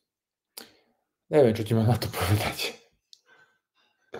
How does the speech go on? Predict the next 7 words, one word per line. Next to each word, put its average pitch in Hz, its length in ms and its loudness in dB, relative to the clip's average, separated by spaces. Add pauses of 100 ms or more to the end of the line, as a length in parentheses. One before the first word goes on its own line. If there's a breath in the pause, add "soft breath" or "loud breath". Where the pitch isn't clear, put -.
(2750 loud breath)
Tak - 200 -8
po 120 120 4
zápase, 113 440 2
Braško, 107 320 -2
sa 107 80 0
cítim 104 280 -8
vynikajúco. 101 800 -6